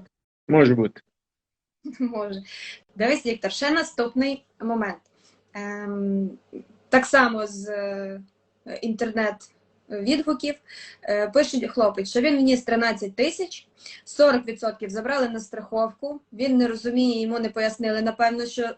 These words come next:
Speaker 2: страховка, що є страховка. Він розраховував, що все піде в накопичення. І каже: "А нащо вони мені, якщо, мені? Якщо я до сих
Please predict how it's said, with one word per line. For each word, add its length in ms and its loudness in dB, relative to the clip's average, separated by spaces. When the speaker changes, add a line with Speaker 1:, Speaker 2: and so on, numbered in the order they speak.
Speaker 2:
страховка, 680 -2
що 220 -2
є 220 4
страховка. 720 -2
Він 160 0
розраховував, 680 -4
що 140 -14
все 240 0
піде 340 -2
в 40 -10
накопичення. 840 -4
І 100 -2
каже: 340 6
"А 100 4
нащо 440 0
вони 200 -8
мені, 240 -8
якщо, 300 -2
мені? 400 0
Якщо 300 -4
я 140 6
до 160 6
сих 200 -6